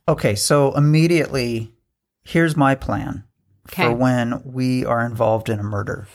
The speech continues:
Speaker 2: <laughs> Oh, jeez.
Speaker 1: Um, I am changing my name, everything, the whole nine. You'll never find me again. Yeah, I mean, if I get out of something, if I manage to
Speaker 2: Oh,
Speaker 1: either get out of
Speaker 2: okay.
Speaker 1: prison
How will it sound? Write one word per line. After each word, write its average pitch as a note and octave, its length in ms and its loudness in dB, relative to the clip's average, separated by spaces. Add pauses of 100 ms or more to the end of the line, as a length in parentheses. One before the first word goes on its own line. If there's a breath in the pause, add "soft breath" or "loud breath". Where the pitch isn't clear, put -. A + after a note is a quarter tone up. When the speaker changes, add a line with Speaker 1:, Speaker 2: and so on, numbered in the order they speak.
Speaker 2:
<laughs> - 160 -18
Oh, A3+ 300 0 (100)
jeez. - 260 -8
Speaker 1:
Um, C3 680 2 (640 loud breath)
I C#3+ 400 4
am B2+ 240 0
changing B2 480 -2
my A#2 140 0
name, B2+ 600 0 (120)
everything, G#2+ 720 -4 (260)
the C3+ 200 0
whole B2 200 0
nine. G2+ 400 -2 (200)
You'll C3 200 2
never B2 300 2
find A2+ 320 0
me G#2+ 100 -2
again. G2+ 380 -8 (460)
Yeah, F#3 140 0
I F#3 60 2
mean, F3 140 2
if D3 120 2
I E3+ 80 4
get D#3 180 2
out C3+ 200 4
of A#2+ 100 -4
something, G2 380 -6
if - 60 -18
I G2+ 320 2
manage F#3 240 4
to F3 160 0
Speaker 2:
Oh, - 40 -4 (100)
Speaker 1:
either - 100 -4
get C#3 100 0
out A#2+ 120 0
of E3 60 -2
Speaker 2:
okay. E3 60 -8
Speaker 1:
prison F3+ 480 -2